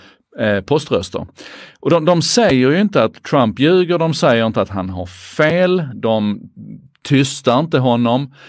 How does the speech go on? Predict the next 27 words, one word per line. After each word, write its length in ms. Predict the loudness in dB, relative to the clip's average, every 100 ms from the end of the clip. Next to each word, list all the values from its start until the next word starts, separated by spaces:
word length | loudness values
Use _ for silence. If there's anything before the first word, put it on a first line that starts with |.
| -16 -4
utan 280 | 0 2 4
vad 120 | 4
de 160 | 2
gör, 280 | 2 4 2
det 100 | 2
är 140 | 2 2
att 160 | 2
de 140 | 0 0
länkar 560 | 2 2 0 0 0
då 160 | 2 0
till 400 | 0 2 2 -2
sajter 440 | 0 0 0 -2
som 360 | -2 -2 -2 -6
Trump 480 | 0 2 2 2 0
verkligen 460 | 0 0 0 2
älskar, 420 | 0 -2 -2 -2
som 200 | -2 -4
C 260 | -2 0 2
N 120 | 2
N 220 | 2 0
och 80 | 0
Washington 540 | 0 0 -4 -4 -4 0
Post 340 | -2 -2 -4
och 60 | -4
New 140 | 0
York 200 | -2 -2
Times, 440 | -2 -2 -4 -8